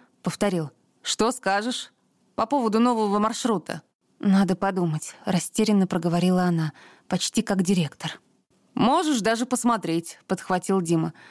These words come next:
«Ты же на колесах, проедешься заранее, оценишь, сделаешь для презентации фотографии поразвлекательней». Он опять обратился к директору, заверил:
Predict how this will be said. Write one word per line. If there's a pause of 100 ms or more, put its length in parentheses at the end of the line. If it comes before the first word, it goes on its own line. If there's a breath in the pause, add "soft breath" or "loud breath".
(240 loud breath)
«Ты
же
на
колесах, (160)
проедешься
заранее,
оценишь, (380 soft breath)
сделаешь
для
презентации
фотографии
поразвлекательней». (680 loud breath)
Он
опять
обратился
к
директору,
заверил: